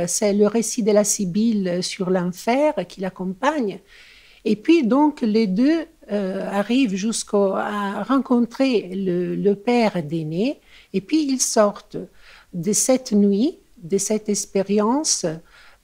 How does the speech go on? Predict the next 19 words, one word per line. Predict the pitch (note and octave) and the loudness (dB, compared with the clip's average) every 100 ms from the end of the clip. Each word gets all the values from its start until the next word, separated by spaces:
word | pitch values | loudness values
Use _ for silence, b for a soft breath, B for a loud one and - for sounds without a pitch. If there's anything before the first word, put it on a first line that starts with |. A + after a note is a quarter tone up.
| - | 2
par | A#3 A#3 | 4 6
la | A#3+ | 4
même | A3 A3 G#3+ G#3+ | 4 4 2 0
porte | - C#4+ D#4+ - - | 2 2 2 -4 2
d'où | G3+ F3 A3 | 2 2 -2
sortent, | - - A#3+ A3+ - - | -2 0 -2 -4 -14 -6
euh, | F#3+ F3+ F3+ F3+ | -4 -2 -4 -6
les | G3 G3 | -2 0
songes. | G#3+ - F3 D3+ D#3 C#3+ D3+ D#3 - b b b b _ | 0 -2 -6 -6 -10 -10 -10 -10 -14 b b b b _
Euh, | - G3 F#3+ G3 | -8 -4 -4 -4
donc, | F3 A3 A3 A3 A3 A#3 | -4 -2 -2 -4 -4 -4
euh, | G#3 G3+ F#3+ G3 F#3+ F#3 | -2 -4 -4 -6 -6 -6
là, | F#3+ G#3 C4+ | -4 -2 0
il | |
y | A3 | 0
a | G3 | 0
un | F#3+ | -2
hexamètre | G3 - G#3 G3+ G3+ G3+ G3 | -6 -4 -2 0 -2 -4 -4
latin, | F#3+ F#3+ F#3 - G#3 A3 C#4 | -4 -4 -6 -6 -4 -2 -2